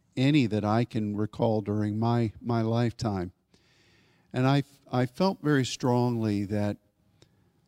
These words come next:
we should be considering some of the factors as intercessors that the Scripture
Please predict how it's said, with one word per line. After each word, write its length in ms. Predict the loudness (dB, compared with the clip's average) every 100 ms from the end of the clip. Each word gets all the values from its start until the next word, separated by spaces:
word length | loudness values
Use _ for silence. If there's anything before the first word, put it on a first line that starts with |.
| _ -20 -20 _ _ _ _ _
we 380 | -8 2 4 4
should 440 | 2 0 2 2 2
be 280 | 0 2
considering 960 | 0 -4 -2 2 4 6 4 2 0 -6 -12 -20 _
some 360 | -10 0 2 4
of 80 |
the 120 | 2 -2
factors 760 | 0 2 2 0 -2 -2 -2
as 220 | -2 0
intercessors 960 | 0 0 0 2 2 2 0 0 -2 -8 _ _ _ _ _ _ _
that 200 | -2 0
the 120 | -2
Scripture 760 | -2 2 2 2 2 4 2